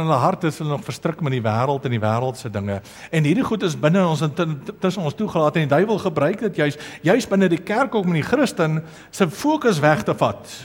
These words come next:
Ons kry dit 'n voorbeeld daarvan selfs in die, in die Nuwe Testament waar, eh, Paulus vir Petrus aanvat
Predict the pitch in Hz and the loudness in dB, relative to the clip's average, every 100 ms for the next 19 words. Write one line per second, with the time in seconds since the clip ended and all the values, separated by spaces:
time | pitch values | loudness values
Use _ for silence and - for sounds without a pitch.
0 | - _ - - - 214 220 262 277 262 | -20 _ -20 -20 0 2 4 4 4 4
1 | 202 175 247 277 233 185 165 165 175 - | 2 2 0 0 2 4 2 2 0 2
2 | 190 185 180 175 170 165 170 302 220 165 | 2 2 0 0 2 2 4 2 2 2
3 | - 143 135 160 - - - - - - | 2 -2 0 -2 -6 -20 -20 -20 -14 0
4 | 151 175 196 170 - 247 277 214 196 - | 2 4 2 0 2 4 4 2 0 -2
5 | 302 359 190 - 139 117 104 - | 0 2 0 2 0 0 -4 -8